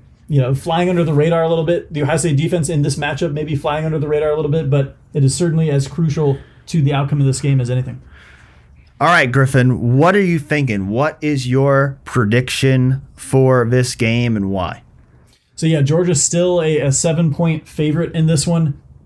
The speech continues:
Speaker 1: Dan, I, you know, I hate to break the hearts of Ohio State fans, you know, worldwide right now, but I, I do think Georgia's going to end up getting the win in this one. I'm going to have them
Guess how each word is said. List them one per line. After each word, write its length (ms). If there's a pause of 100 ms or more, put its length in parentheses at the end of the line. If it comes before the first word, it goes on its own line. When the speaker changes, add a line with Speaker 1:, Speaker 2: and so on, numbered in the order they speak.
(140)
Speaker 1:
Dan, 240
I, 220
you 140
know, 60
I 100
hate 180
to 80
break 320
the 80
hearts 360
of 100
Ohio 260
State 240
fans, 440
you 80
know, 120
worldwide 720
right 180
now, 240
but 180
I, 260
I 40
do 220
think 260
Georgia's 400
going 220
to 80
end 200
up 200 (300)
getting 260
the 80
win 200
in 100
this 180
one. 100
I'm 120
going 200
to 60
have 280
them 280